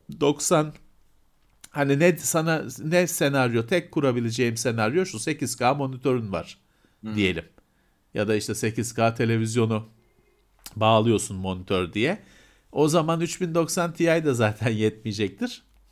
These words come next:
Speaker 1: İsteyebilirsin ama onun dışında bir, e, belki iki K,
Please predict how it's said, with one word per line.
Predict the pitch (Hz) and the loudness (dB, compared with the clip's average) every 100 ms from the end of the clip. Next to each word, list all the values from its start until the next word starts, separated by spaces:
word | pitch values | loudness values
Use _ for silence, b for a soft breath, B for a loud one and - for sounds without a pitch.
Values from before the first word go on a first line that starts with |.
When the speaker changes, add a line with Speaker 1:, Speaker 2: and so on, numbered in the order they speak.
| _ _ _ _ _ _ _ _ _ _ - - | _ _ _ _ _ _ _ _ _ _ -20 -8
Speaker 1:
İsteyebilirsin | 170 - 196 185 165 160 127 85 - | -4 -2 4 4 4 0 0 -2 -4
ama | 151 120 | -2 0
onun | 151 139 120 | 0 -2 -4
dışında | 95 110 110 123 135 B B B B B B _ _ _ - | -4 -4 0 0 0 B B B B B B _ _ _ 0
bir, | 127 120 - - b b - | 4 4 0 -12 b b -20
e, | - - - - - - _ _ _ _ _ _ _ _ _ | -14 -12 -12 -14 -16 -20 _ _ _ _ _ _ _ _ _
belki | 151 123 117 123 | 0 0 0 -6
iki | - 151 | -4 -2
K, | 139 107 120 | 2 2 0